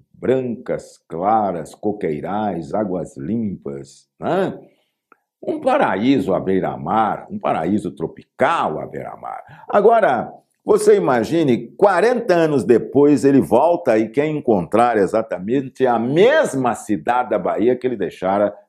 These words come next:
quando partira. Ah, encontrou? Ah, óbvio que não. Ele não encontrou aquilo lá.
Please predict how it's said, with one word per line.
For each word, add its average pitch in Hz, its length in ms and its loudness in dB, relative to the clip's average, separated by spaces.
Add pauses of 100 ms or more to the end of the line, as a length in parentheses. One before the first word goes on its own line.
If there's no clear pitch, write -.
quando 98 200 -6
partira. 57 520 -12 (540)
Ah, 95 340 -2 (440)
encontrou? 185 960 0
Ah, 98 200 2
óbvio 98 400 2
que - 140 -6
não. 73 260 -6 (180)
Ele 294 200 4
não 330 160 2
encontrou 269 580 2
aquilo 82 360 -4
lá. 55 200 -10